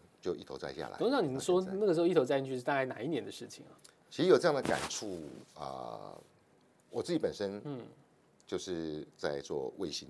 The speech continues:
Speaker 1: 起家的。
Speaker 2: 对啊，好像在成大那个时候是一个卫星资讯中心那边。
Speaker 1: 啊，对。是，是，我做卫星资讯执行长。
Speaker 2: 嗯。
Speaker 1: 卫-，卫星这种东西，你打到天上去啊，没有加油站的，
Speaker 2: <laughs> 是。
Speaker 1: <laughs> 也没有这个维修站的。
Speaker 2: 嗯。
Speaker 1: 所以他们要把它发射上去之前，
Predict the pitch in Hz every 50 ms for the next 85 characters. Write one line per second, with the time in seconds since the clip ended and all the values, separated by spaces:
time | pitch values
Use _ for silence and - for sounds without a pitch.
0 | - - - - 110 - - 190 156 123 110 110 113 - - 139 156 175 202 -
1 | - 139 127 147 165 151 151 147 135 131 135 120 - 135 131 131 151 151 - 143
2 | 139 135 131 131 127 139 123 113 117 117 - - - 123 117 - - - 117 -
3 | 85 82 104 101 92 90 87 85 90 82 78 85 80 - - 65 65 69 - -
4 | 165 165 151 120 107 - - - - _ _ - 151 151 135 160 156 135 123 131
5 | 123 120 117 98 87 95 95 92 - 92 90 90 - 85 73 82 - 95 87 85
6 | 85 80 - 85 73 67 62 55 50 58 73 101 104 85 95 95 87 78 76 -
7 | 73 58 - - - - - - 165 - - - 233 - - - - 107 - 139
8 | - - - - 110 - - 92 87 90 98 110 98 87 - 92 87 80 78 82
9 | 82 90 85 78 78 62 55 - - - - - - 131 123 - - 139 139 -
10 | 113 107 101 95 - - - - 117 117 117 113 117 107 - - 69 76 82 85
11 | - 90 85 82 - 87 - - 82 78 - - - - 78 71 - - -